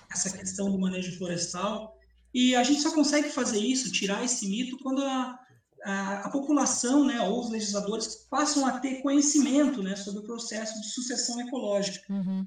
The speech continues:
Speaker 1: que é basicamente o que você comentou aí, né?
Speaker 2: Sim.
Speaker 1: Então, quando a gente, então, vou tentar tá explicando pro, pro ouvinte aqui de, da forma mais simples possível.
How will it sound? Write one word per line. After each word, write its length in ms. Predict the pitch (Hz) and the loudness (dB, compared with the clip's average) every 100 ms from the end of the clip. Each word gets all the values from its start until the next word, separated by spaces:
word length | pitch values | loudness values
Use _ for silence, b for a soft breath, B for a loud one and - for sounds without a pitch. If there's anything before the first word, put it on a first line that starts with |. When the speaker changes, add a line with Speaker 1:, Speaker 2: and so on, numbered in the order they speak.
| - | -2
Speaker 1:
que 120 | 269 | 0
é 200 | 277 285 - | 2 0 -6
basicamente 1000 | 262 294 254 294 285 302 - 302 285 277 254 | 2 2 4 4 6 6 6 6 6 6 2
o 80 | - | 0
que 100 | 302 | 0
você 300 | 277 254 294 | 2 0 -2
comentou 460 | - 277 262 277 277 | 2 2 2 0 -2
aí, 200 | 202 196 | -2 -2
né? 380 | 180 185 190 - _ | -2 -6 -8 -12 _
Speaker 2:
Sim. 220 | - 202 190 | -8 -4 -4
Speaker 1:
Então, 320 | 214 302 311 | -2 0 2
quando 180 | 320 294 | 4 6
a 60 | |
gente, 260 | 285 - - 247 | 6 4 2 -4
então, 380 | 247 - 294 | -4 2 2
vou 340 | 294 254 240 247 | 2 0 -4 -4
tentar 340 | 285 311 311 | -2 -2 -2
tá 120 | 294 | -2
explicando 500 | 277 - 254 262 262 | -2 0 0 2 0
pro, 240 | 254 226 190 | 0 -6 -6
pro 120 | 214 | -4
ouvinte 340 | 208 240 247 | -2 -2 -2
aqui 120 | 240 - | -4 -10
de, 200 | 226 196 | -12 -6
da 100 | 202 | -6
forma 240 | 233 233 | -4 -6
mais 220 | 233 247 | -4 -2
simples 340 | - 247 - - | 0 0 -2 -4
possível. 460 | - 233 214 170 | -2 -2 -2 -4